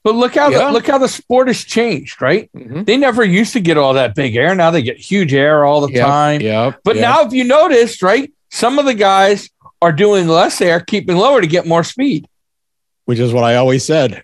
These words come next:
Speaker 2: Every minute, you sp-, every second you spend in the air slows you
Speaker 1: Right?
Speaker 2: down.
Speaker 1: So, so it's changing. It's changing back and forth. They had so
Speaker 2: Mm-hmm.
Speaker 1: many guys that use big air to scrub off speed, and now they're
Speaker 2: Mm-hmm.
Speaker 1: getting back to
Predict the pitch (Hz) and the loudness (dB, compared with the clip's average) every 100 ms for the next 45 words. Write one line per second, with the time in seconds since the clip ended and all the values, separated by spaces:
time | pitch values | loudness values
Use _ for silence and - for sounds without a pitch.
0 | - 139 147 147 135 - 156 156 156 170 | -4 -2 0 -2 -4 -6 -4 -2 0 -2
1 | - 160 - 165 165 160 156 185 170 151 | -2 -8 -4 -4 -2 -4 -4 -4 -4 -4
2 | 147 147 170 247 190 - 233 226 - - | -4 -2 -2 -2 -6 -2 0 0 -2 -2
3 | 226 214 180 - - - 254 285 262 226 | 2 2 0 -6 -8 0 0 2 0 -2
4 | - 196 170 - 294 320 285 226 202 202 | -2 -4 -4 -8 -4 -2 -2 -2 0 0
5 | 180 180 262 - - - 220 262 - 262 | 0 0 0 0 -10 -2 0 2 0 -2
6 | 262 254 208 214 202 196 196 185 135 196 | 0 0 0 0 0 -2 -2 -4 -2 -2
7 | 202 226 220 170 - 185 165 151 - - | 0 2 0 -4 0 0 2 0 -2 -2
8 | 302 254 175 - - - 156 190 208 220 | 0 2 0 -4 -20 -8 -6 0 0 2
9 | 208 180 190 170 180 180 175 180 160 131 | 2 2 0 0 0 0 -2 0 0 -2